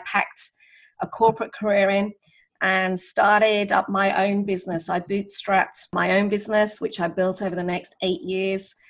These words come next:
I sold that business in March two thousand nineteen. And over the course of these last ten years, I've started to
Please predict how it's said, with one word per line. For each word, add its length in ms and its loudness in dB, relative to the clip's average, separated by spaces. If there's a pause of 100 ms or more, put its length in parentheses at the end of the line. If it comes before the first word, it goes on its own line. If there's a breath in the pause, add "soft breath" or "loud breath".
(400 loud breath)
I 60 0
sold 440 4
that 180 6
business 380 0
in 200 -2
March 320 0
two 160 -4
thousand 440 0
nineteen. 760 -4 (540 loud breath)
And 560 2 (100)
over 240 4
the 100 0
course 520 0
of 80 -8
these 200 -2
last 440 2
ten 320 -4
years, 560 -2
I've 360 2 (120)
started 720 0
to 440 0